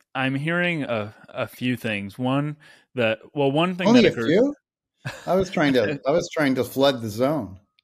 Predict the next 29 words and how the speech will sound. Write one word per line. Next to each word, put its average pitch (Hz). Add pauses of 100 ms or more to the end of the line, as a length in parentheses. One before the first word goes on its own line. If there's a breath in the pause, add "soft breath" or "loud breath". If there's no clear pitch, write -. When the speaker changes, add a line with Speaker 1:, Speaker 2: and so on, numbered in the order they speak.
Speaker 1:
Yeah, 127
well, 139
no, 151
Speaker 2:
Hmm. 123
Speaker 1:
it 135
was 151
flooded. 123
So 120
maybe, 120 (380 soft breath)
maybe 113
Speaker 2:
Hmm. 110
Speaker 1:
a 104
few 107
was 107
an 104
understatement. 104
But, 117 (460 soft breath)
uh, 135
so 139
one 151
thing 160
that 143
occurs 127
to 135
me 123
is 117
that 113 (500)
one 151 (220)
prob-, 120